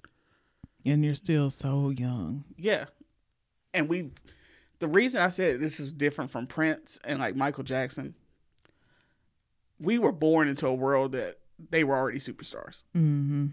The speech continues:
Speaker 2: We were born into a world where Whitney Houston was already Whitney fucking Houston.
Speaker 1: Yeah.
Speaker 2: Jordan, we were born into a world where Jordan is, was already Jordan.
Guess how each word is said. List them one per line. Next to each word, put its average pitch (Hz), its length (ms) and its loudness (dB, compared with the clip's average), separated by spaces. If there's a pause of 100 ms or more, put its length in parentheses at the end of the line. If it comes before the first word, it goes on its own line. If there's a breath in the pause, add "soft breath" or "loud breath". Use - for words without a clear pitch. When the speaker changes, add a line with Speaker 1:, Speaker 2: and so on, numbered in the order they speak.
Speaker 2:
We 185 100 6
were 185 60 8
born 160 240 4
into 151 140 0
a 143 40 0
world 143 220 2
where 135 100 2
Whitney 135 280 -2
Houston 135 440 -8
was 135 120 -6
already 131 500 -4 (100)
Whitney 151 320 -2
fucking 120 340 -6
Houston. 135 320 -10 (140)
Speaker 1:
Yeah. 143 340 -6 (920 soft breath)
Speaker 2:
Jordan, 165 560 4 (160)
we 175 160 0
were 175 80 2
born 190 320 2
into 170 200 -2
a 147 80 4
world 156 300 4
where 135 100 2
Jordan 143 420 0
is, 127 280 -10 (600)
was 147 180 -6
already 147 320 2
Jordan. 156 520 2